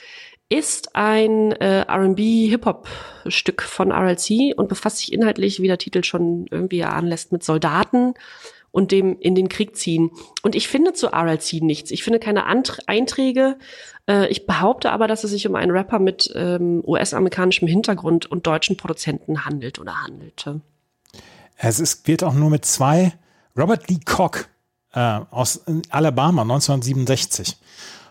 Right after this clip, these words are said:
Speaker 2: Der hat zwei Singles und E Ps rausgebracht: Give Peace a Chance und Soldiers.
Speaker 1: Ja. Und ein Album, oder?
Speaker 2: Nee, nur die zwei Singles, laut Discogs.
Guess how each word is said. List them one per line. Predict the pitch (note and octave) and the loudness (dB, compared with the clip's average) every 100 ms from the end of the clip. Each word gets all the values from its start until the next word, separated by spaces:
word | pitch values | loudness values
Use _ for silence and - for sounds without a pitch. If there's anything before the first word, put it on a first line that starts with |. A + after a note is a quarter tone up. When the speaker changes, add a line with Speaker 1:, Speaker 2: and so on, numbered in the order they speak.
| _ - | _ -6
Speaker 2:
Der | B2 | -2
hat | B2+ - | 0 -2
zwei | - - B2 D3 F3 | -4 0 2 2 2
Singles | - D#3+ D#3 | 2 2 2
und | D#3 C3 E3 | 0 -4 -6
E | |
Ps | C3+ D3+ C#3+ | -2 0 0
rausgebracht: | A#2 A2 - A#2+ G#2+ G#2 F2+ | 0 -2 -4 -6 -2 -2 -4
Give | - C3+ | -4 -4
Peace | - C3 C3 | -2 -2 -2
a | |
Chance | B2 C3 D3 G3+ - | 0 2 4 2 0
und | - D3+ D3+ | 0 2 2
Soldiers. | D#3+ D#3+ C3+ A2+ G#2+ F2+ - _ _ _ _ _ - | 0 -2 0 0 -2 -6 -10 _ _ _ _ _ -6
Speaker 1:
Ja. | E3+ A#2+ - _ _ _ _ _ _ - | -4 -4 -6 _ _ _ _ _ _ -2
Und | A3+ | 0
ein | B3+ | 2
Album, | - F3 D3 D3+ - _ _ _ - | 2 2 2 -2 -12 _ _ _ -8
oder? | F3 E3+ E3 - _ _ _ | -4 -2 -4 -6 _ _ _
Speaker 2:
Nee, | B2+ B2+ G#3 | -2 2 4
nur | E3+ F#3 | 4 4
die | F3+ | 2
zwei | - E3 | 2 2
Singles, | F3+ B2 F#2 F3 - | 4 2 0 -8 -10
laut | G2+ G2+ | -6 0
Discogs. | F3 - - - - | 0 0 -4 -8 -14